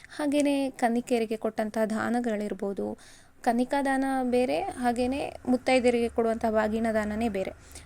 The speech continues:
So ಎರಡು ರೀತಿಯಾದಂತಹ ವಿಶೇಷ ದಾನಗಳಿರ್ಬೋದು, ಹಾಗೇನೇ ಮಾಡಿದಂತಹ ಅನ್ನ ಸಂತರ್ಪಣೆ ಇರಬಹುದು, ಎಲ್ಲವೂ ಕೂಡ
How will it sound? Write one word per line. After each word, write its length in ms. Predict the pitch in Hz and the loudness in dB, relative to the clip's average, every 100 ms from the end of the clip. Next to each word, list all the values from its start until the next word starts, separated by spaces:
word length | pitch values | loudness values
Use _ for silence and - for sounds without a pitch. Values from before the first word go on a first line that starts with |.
| - | -2
So 140 | 262 | 2
ಎರಡು 320 | 247 220 240 269 | 4 4 4 4
ರೀತಿಯಾದಂತಹ 520 | 247 240 226 220 233 | 2 0 0 -2 -4
ವಿಶೇಷ 340 | 226 214 226 220 202 | -4 -4 -2 -2 -2
ದಾನಗಳಿರ್ಬೋದು, 960 | 196 220 254 233 208 202 - 214 214 | -2 0 0 2 0 -2 -4 -2 -2
ಹಾಗೇನೇ 360 | 220 220 233 226 | -2 -2 0 2
ಮಾಡಿದಂತಹ 600 | 220 226 233 233 220 214 220 - - - - | 4 4 2 2 0 0 -4 -6 -14 -10 0
ಅನ್ನ 200 | 240 262 | 4 6
ಸಂತರ್ಪಣೆ 580 | 285 254 226 214 214 208 | 4 4 2 -2 -2 -4
ಇರಬಹುದು, 460 | 202 202 202 226 | -4 -4 -2 -2
ಎಲ್ಲವೂ 680 | 247 240 233 254 294 320 320 | -2 -2 -2 0 2 2 0
ಕೂಡ 200 | 285 262 | -2 -2